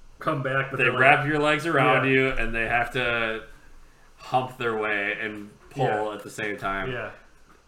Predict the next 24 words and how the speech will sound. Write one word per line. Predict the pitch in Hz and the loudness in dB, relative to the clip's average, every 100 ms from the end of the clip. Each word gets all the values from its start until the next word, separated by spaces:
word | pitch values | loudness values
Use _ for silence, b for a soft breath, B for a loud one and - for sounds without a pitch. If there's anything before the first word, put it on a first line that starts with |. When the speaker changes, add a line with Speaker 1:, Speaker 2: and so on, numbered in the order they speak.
| _ _ | _ _
Speaker 2:
So | - - 131 101 | -16 -6 -4 -4
goddamn | 95 92 92 87 | -4 -4 -6 -12
funny. | 95 90 | -12 -8
Speaker 1:
No, | 131 131 127 | -2 -2 -2
we | 147 | -2
didn't | 160 | -2
have | 135 127 | -4 -4
any | 117 | -8
of | 104 | -10
that. | 107 | 2
Speaker 2:
Bert's | 143 139 131 | 6 6 6
really | 110 120 113 107 | -2 -2 0 0
good | 104 101 | 0 -4
at | 95 | -4
acting | 95 92 - 95 | -6 -8 -10 -10
it | 92 | -10
out. | 90 - | -12 -8
Speaker 1:
Oh, | 147 | -6
Speaker 2:
I | 135 | -4
Speaker 1:
yeah. | 110 | -2
Speaker 2:
will | 104 101 | -4 -6
say | 110 98 | -6 -6
that. | 95 | -6
Speaker 1:
Yeah. | 127 101 | -6 -8